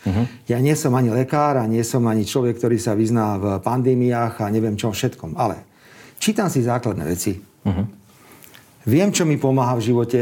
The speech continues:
Speaker 2: mám päťdesiatsedem rokov, niečo mám vyskúšané, niečo nemám vyskúšané, čo je dobre pre moje zdravie, čo pre moje zdravie dobré nie je.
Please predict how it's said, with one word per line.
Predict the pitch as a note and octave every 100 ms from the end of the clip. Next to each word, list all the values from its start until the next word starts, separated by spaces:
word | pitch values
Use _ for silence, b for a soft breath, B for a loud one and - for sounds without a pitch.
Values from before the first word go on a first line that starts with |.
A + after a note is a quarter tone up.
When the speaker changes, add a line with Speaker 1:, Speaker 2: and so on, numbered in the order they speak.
| A#2+
Speaker 2:
mám | A#2 G2+
päťdesiatsedem | B2 B2 - G#2 B2 A2+
rokov, | A2+ A2+ A#2+
niečo | A2+ A#2+ B2+
mám | A2+ G#2
vyskúšané, | B2 C3 B2+ B2 A2+
niečo | G#2+ -
nemám | G#2 C#3+ B2
vyskúšané, | G#2 G#2 A2+ A2+ G#2+
čo | F#2 G#2+
je | B2+
dobre | C#3+ C#3 C3
pre | B2
moje | A#2+ A2+
zdravie, | G#2 A2 G#2
čo | G#2 G2
pre | A2+
moje | A2 G2+
zdravie | G#2 A2 G#2+ G#2 -
dobré | G#2+ G#2+ G#2
nie | F#2 F2+
je. | A#2